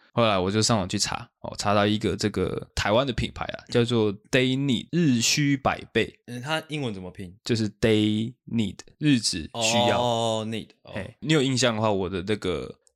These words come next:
Speaker 1: 原本的租屋处有一个两层柜，就是负责放我的那个厨房用具的。
Speaker 2: 是。
Speaker 1: 哎，然后我就是，那个东西就是 Day Need 的。
Speaker 2: 嗯。
Speaker 1: 然后我就再买了四支支架，再把它撑起来。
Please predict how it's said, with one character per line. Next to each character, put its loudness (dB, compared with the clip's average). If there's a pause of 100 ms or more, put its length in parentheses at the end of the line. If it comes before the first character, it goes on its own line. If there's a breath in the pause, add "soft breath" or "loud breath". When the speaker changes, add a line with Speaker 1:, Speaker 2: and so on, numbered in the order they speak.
Speaker 1:
原 2
本 4
的 2
租 2
屋 2
处 0
有 -2
一 -2
个 -6 (100)
两 -2
层 -4
柜， -4
就 -4
是 2
负 -2
责 -4
放 -2
我 -6
的 -10
那 -6
个 -10 (100)
厨 0
房 2
用 0
具 -4
的。 -10
Speaker 2:
是。 -6 (100)
Speaker 1:
哎， -10
然 0
后 2
我 -2
就 2
是， 0 (120)
那 0
个 2
东 2
西 0
就 0
是 0
Day 2
Need -4
的。 -18 (220)
Speaker 2:
嗯。 -6 (160)
Speaker 1:
然 -2
后 2
我 -2
就 0
再 0
买 0
了 -2
四 0
支 -4
支 -4
架， -2 (240)
再 -2
把 -4
它 0
撑 -4
起 -4
来。 -10